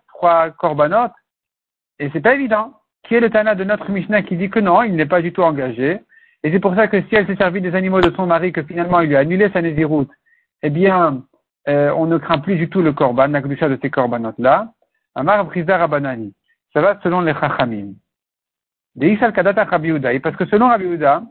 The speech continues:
Rabbi Yehuda lui dit que le mari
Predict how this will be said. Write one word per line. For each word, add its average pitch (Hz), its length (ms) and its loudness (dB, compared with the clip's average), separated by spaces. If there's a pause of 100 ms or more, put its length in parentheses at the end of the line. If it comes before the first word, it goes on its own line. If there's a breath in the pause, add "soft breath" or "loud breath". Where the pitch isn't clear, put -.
(880)
Rabbi 131 180 -2
Yehuda 226 220 4
lui 208 180 -2
dit 214 180 -2
que 214 380 2 (260)
le 151 240 0
mari 156 560 0